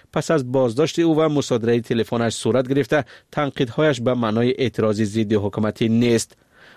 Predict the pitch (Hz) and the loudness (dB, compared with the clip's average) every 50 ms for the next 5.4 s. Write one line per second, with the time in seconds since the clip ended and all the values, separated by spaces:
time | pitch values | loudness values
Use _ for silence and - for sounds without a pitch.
0 | _ - 185 165 151 165 - - 175 - - 208 202 - - 170 156 139 135 123 | _ -4 -4 -2 0 -2 0 0 0 2 2 0 0 0 0 0 0 2 0 0
1 | 120 117 120 110 123 120 127 160 151 143 127 120 120 117 117 135 143 123 - - | 0 0 0 2 0 2 2 2 2 2 0 0 0 0 0 0 0 -2 0 -4
2 | 113 - - 170 160 - - - - - - 156 160 175 175 170 151 - - 151 | -2 0 0 0 0 -2 -4 -20 -20 -20 -8 -2 -2 -2 0 0 -2 0 -2 -4
3 | - - 165 175 196 196 175 139 156 143 120 113 131 131 123 156 - 123 139 123 | -2 0 0 2 2 2 2 2 2 0 2 2 0 0 2 0 0 0 0 -2
4 | - - 120 107 113 101 120 110 - 143 139 131 113 117 113 110 123 127 120 123 | 0 -2 -4 -2 -2 -4 -4 -2 -2 -2 -2 0 0 0 2 2 2 0 0 0
5 | 135 151 156 165 165 156 143 113 | 0 0 2 2 2 0 0 -4